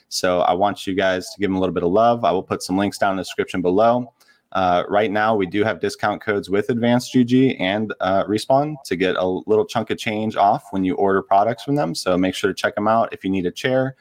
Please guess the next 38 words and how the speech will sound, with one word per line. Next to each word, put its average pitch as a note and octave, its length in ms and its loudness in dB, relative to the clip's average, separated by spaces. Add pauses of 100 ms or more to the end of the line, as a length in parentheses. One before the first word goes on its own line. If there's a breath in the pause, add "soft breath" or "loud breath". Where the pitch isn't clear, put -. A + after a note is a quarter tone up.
(280 soft breath)
or F#2+ 80 -2
if - 100 -4
you G2+ 40 0
need F#2+ 160 2
some - 140 -6
energy G2 260 0
supplements. F#2+ 640 -4
Uh, E2 340 -6 (1080)
those G2 220 -2
are G2+ 60 2
the E2 60 -4
brands F#2+ 220 -2
I E2+ 120 0
go E2 180 -6
for. - 300 -8
So, D#2 340 -4 (320 soft breath)
uh, E2+ 100 -4
just E2 160 -6
giving B2 160 2
them A#2 120 4
a A2 40 4
little G#2+ 140 2
bit G#2 100 2
of G2+ 80 2
love, F#2+ 300 2 (140)
thanking F#2+ 260 -2
them F2+ 140 0
for - 120 -6
their F2 120 2
support - 480 -4
for F2 120 -4
us E2 240 -4
recently. E2 520 -4 (340 soft breath)
Um, D#2+ 300 -2
but - 180 -2
without A#2+ 240 2
further A2+ 200 2
ado, A2 260 4